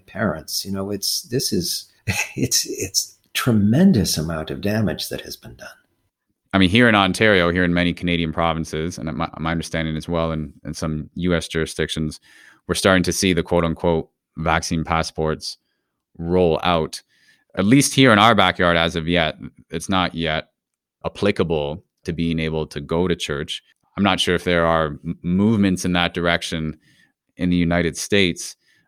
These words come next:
Speaker 2: but what do you think it would signal if, uh, some churches or some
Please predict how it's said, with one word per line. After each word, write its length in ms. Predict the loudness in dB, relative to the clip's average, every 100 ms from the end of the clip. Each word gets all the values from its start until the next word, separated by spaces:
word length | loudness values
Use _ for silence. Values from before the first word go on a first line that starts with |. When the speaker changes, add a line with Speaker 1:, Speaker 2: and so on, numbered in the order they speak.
| _
Speaker 2:
but 480 | -6 2 2 2 -4 _ _ _ _ _ _ _ _ _ _ -4
what 140 | 0
do 60 | 4
you 40 |
think 120 | 4
it 40 | 2
would 140 | 0
signal 520 | 2 2 4 2 0 -2
if, 340 | -4 -6 -14 _
uh, 240 | -6 -4 -4
some 320 | 0 0 0
churches 520 | 0 -2 -2 -4 -4
or 100 | -6
some 460 | -4 -2 -2 -6